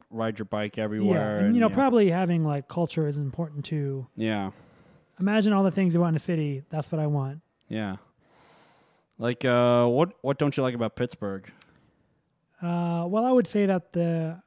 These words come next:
Speaker 2: our challenges in Pittsburgh are, it's not especially friendly for cycling, which is changing. Things are more spread out, and it's
Speaker 1: Can I be
Speaker 2: not
Speaker 1: honest with
Speaker 2: affordable
Speaker 1: you?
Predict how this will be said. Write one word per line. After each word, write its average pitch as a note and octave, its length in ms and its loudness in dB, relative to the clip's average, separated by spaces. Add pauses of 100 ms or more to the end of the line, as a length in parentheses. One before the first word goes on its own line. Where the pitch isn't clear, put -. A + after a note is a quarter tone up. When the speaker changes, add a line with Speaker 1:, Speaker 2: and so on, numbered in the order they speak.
Speaker 2:
our E3+ 100 -2
challenges F#3 420 2
in D#3 80 0
Pittsburgh D3 680 -4 (260)
are, C#3+ 480 -6 (720)
it's - 200 -8
not E3+ 280 0
especially F#3 420 -2
friendly F#3+ 260 2
for F3 120 -2
cycling, F#3+ 520 -2
which D#3+ 180 -4
is C#3+ 280 -4
changing. E3 600 0 (440)
Things E3+ 220 -2
are D#3+ 60 0
more D#3+ 240 0
spread E3 280 -4
out, D3+ 360 -4 (720)
and D#3 320 -4
it's D3 80 -10
Speaker 1:
Can - 140 2
I - 20 4
be C#3+ 60 6
Speaker 2:
not B2+ 60 4 (120)
Speaker 1:
honest E3 80 4
with C#3 100 2
Speaker 2:
affordable D3+ 60 2
Speaker 1:
you? C#3+ 220 0